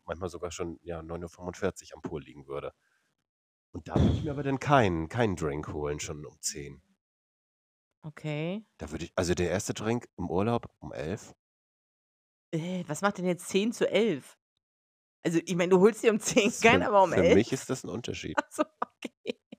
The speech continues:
Speaker 1: Und sonntags, wann, wann würdest du sonntags den ersten Drink dir genehmigen? Wenn du
Speaker 2: Also
Speaker 1: zu Hause wärst hier und, äh, sagst: „Ach Mensch, was ist hier heute?“
Speaker 2: Also, tatsächlich, ich glaube, wenn du so richtig schön geiles Frühstück machst,
Speaker 1: Mhm.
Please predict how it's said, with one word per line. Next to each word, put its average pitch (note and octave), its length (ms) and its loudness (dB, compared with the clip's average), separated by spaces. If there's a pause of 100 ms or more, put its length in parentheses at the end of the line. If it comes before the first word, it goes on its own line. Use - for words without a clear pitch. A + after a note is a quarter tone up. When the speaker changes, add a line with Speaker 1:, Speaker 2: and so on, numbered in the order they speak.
(360)
Speaker 1:
Und G2+ 160 -2
sonntags, F#2 460 -2
wann, F#2 220 0
wann A2 300 0
würdest B2+ 240 -4
du G#2+ 40 -8
sonntags G#2 380 -8
den - 100 -8
ersten - 260 -10
Drink C#3 240 -10
dir C#3 80 -14
genehmigen? - 400 -10 (360)
Wenn G#2+ 120 4
du A2 60 10
Speaker 2:
Also - 20 -8
Speaker 1:
zu A#2 120 6
Hause A2+ 240 4
wärst A2 200 0
hier G#2 300 0
und, F#2+ 240 -4
äh, F#2+ 180 -4
sagst: G2 360 -6
„Ach B2 200 -10
Mensch, G#2 220 -12
was F#2+ 120 -20
ist - 140 -20
hier F#2 120 -16
heute?“ F2 200 -18 (1160)
Speaker 2:
Also, G#3+ 160 0
tatsächlich, B3 600 -8
ich A#3 80 -12
glaube, G#3+ 280 -4
wenn G3+ 140 -4
du F#3 60 -6
so F3+ 80 -8
richtig A#3 280 -12
schön G3 200 -8
geiles F3 280 -4
Frühstück - 400 -6
machst, - 480 -8
Speaker 1:
Mhm. F2 200 -6